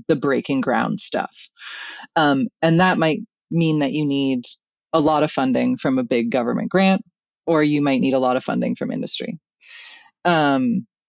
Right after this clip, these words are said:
and if you are a pure animal welfare scientist born and bred in one of these little research clusters, you might be really motivated by just, like, the pure desire to investigate animal emotion.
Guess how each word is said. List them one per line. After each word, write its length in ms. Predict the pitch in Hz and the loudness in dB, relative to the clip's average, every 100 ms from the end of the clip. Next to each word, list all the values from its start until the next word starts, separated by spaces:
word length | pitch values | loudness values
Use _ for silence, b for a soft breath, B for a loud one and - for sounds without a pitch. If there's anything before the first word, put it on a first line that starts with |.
| _ _ _ _ 185 | _ _ _ _ 0
and 440 | 175 165 156 147 - - _ _ _ _ - | 4 4 2 0 -4 -14 _ _ _ _ -2
if 240 | 170 170 | 0 0
you 220 | 165 170 160 | 2 4 4
are 420 | 151 147 143 - - | 4 2 2 -2 -2
a 140 | 151 - - - | -2 -2 -8 0
pure 220 | 180 170 | 2 2
animal 360 | 127 143 139 127 | 2 -2 0 0
welfare 300 | 131 156 156 | 0 -2 -2
scientist 680 | 165 156 165 185 185 - 143 | -2 -2 0 0 0 -4 -6
born 240 | 139 139 | -2 0
and 140 | 135 | -2
bred 280 | 127 127 131 | 0 0 2
in 140 | 147 139 | 2 2
one 120 | 131 | 0
of 100 | 123 | 0
these 180 | 127 127 | -2 0
little 180 | 127 | 0
research 400 | 120 127 - 156 | 0 -2 -2 -2
clusters, 640 | - 165 - 202 240 233 - | 0 -2 0 0 0 -2 -8
you 160 | - 165 | -4 2
might 160 | 165 160 | 2 4
be 140 | 151 | 2
really 280 | 139 156 151 | 2 2 2
motivated 600 | 135 139 135 127 127 127 | 2 2 2 2 0 0
by 140 | 135 | -2
just, 220 | 120 135 | -2 -2
like, 140 | 143 123 - | -2 -4 -4
the 100 | 135 | -4
pure 320 | - 156 131 | -2 0 0
desire 560 | 123 123 139 139 135 127 - | 0 -2 0 2 0 -2 -2
to 200 | 143 117 _ _ - | -2 -2 _ _ -4
investigate 640 | 156 135 117 - 120 110 | -2 0 -2 -4 -2 0
animal 320 | 120 120 113 | 0 0 0
emotion. 520 | - - - - 151 | 0 -2 -4 -4 -6